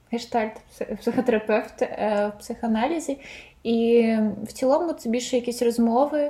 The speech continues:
е, іноді це якісь типу практики, рефлексія. А, м,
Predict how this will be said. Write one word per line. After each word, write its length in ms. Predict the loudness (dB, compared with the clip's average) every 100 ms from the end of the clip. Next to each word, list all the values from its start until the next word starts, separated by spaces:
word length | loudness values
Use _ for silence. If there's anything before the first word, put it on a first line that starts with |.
| -4 -18 -20 -20 -6
е, 300 | 0 2 2 2
іноді 380 | 4 4 2
це 200 | -2 0
якісь 260 | 0 0 -4
типу 220 | -6 -6
практики, 1080 | -2 2 2 0 -4 -8 -6 -2 0 0 0
рефлексія. 840 | -2 -6 -8 -6 -2 2 2 2 -2 -12 -20 -20
А, 520 | -4 0 4 4 4 4
м, 360 | 4 2 -4